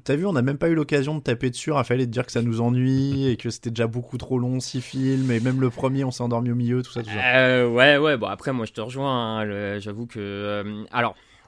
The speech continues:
Speaker 2: co-, comment dire, je, je, je reconnais, euh, je trouve que ça, ça fonctionne globalement quand même, faut, faut avouer,
Speaker 1: Mm.
Speaker 2: les, les films se tiennent, euh, t'es pas sur des nanars, t'es pas sur, euh, 'fin,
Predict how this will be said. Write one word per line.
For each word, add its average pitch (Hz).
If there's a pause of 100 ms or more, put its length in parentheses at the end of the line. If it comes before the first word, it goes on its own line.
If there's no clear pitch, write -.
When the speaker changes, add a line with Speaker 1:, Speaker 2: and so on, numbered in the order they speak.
(120)
Speaker 2:
co-, 156 (100)
comment 185
dire, 127 (140)
je, 139
je, 131
je 131
reconnais, 175
euh, 117
je -
trouve -
que 143
ça, 123
ça 123
fonctionne 151
globalement 147
quand 139
même, 135
faut, 107
faut 104
avouer, 120
Speaker 1:
Mm. 113
Speaker 2:
les, 104
les 101
films 117
se -
tiennent, 127
euh, 101
t'es 104
pas 110
sur 104
des 107
nanars, 110
t'es 107
pas 104
sur, 101
euh, 98
'fin, 101